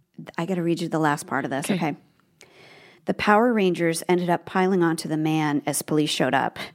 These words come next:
Speaker 1: Oakland <laughs> police confirmed to A B C seven News that they were able to detain the man,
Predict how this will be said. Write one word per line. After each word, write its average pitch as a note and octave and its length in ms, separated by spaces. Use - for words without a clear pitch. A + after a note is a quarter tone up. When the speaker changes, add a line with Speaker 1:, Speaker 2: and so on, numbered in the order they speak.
Speaker 1:
Oakland - 500
<laughs> - 0
police F3+ 420
confirmed F3 720
to - 200
A F3 100
B E3+ 180
C E3+ 440
seven E3 440
News D#3+ 440
that E3 120
they F3 160
were F3+ 240
able A3 260
to G#3+ 140
detain A3+ 440
the G#3+ 60
man, D#3+ 440